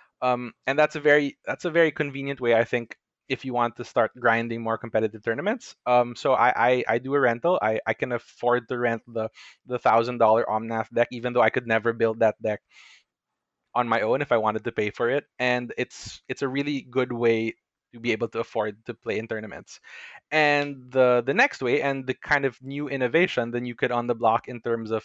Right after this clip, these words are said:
uh, card access, is, is something that's very exciting for me, and is one of the reasons why I was excited to bring up this topic in this, in the podcast,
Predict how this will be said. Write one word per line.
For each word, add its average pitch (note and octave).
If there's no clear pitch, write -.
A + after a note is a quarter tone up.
uh, G#2
card D3+
access, A2
is, B2
is C3
something D#3
that's D3+
very C3
exciting B2
for F#3
me, G#3+
and C3+
is C3
one D3
of D3
the C#3+
reasons B2+
why A#2
I A2
was -
excited A#2+
to A#2+
bring A#2
up A2
this A#2
topic G#2+
in E3
this, D#3+
in C3
the C3
podcast, D3